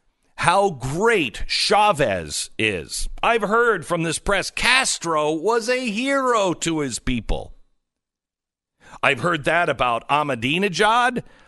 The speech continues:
I've heard all of the bad things that we did to Iran that, yeah, we did. We put the Shah in and we helped him stay.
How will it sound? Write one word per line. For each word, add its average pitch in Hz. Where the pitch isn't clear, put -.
I've 127
heard 151
all 208
of 135
the 120
bad 180
things 202
that 104
we 180
did 175
to 160
Iran 180
that, 127
yeah, 214
we 165
did. 120
We 135
put -
the 143
Shah 160
in 78
and 143
we 139
helped 156
him 131
stay. 104